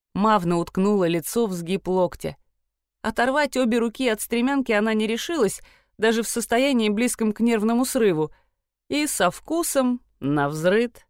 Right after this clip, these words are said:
зарыдала. «Девочка моя,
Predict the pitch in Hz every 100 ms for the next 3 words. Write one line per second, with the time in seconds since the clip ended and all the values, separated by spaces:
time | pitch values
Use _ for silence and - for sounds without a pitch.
0 | _ _ - 160 160 160 151 151 143 135
1 | 143 _ _ _ _ _ _ _ _ _
2 | _ _ _ _ _ _ _ _ _ _
3 | _ _ _ _ _ _ _ _ _ _
4 | _ _ _ _ _ 185 180 233 247 208
5 | - 202 196 190 175 131